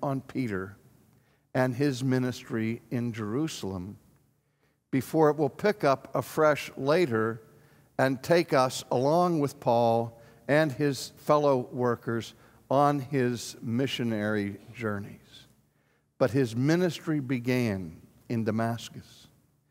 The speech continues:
and it began proving that Christ was the Messiah,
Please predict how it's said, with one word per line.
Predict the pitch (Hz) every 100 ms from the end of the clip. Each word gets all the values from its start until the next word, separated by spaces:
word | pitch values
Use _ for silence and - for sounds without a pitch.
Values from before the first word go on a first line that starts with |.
| _ - _ -
and | 127
it | 120
began | 135 113 156 165 135 117 113
proving | - - 175 127 107 104
that | 104 -
Christ | - 143 147 -
was | 131 123
the | 120
Messiah, | 120 - 113 104 98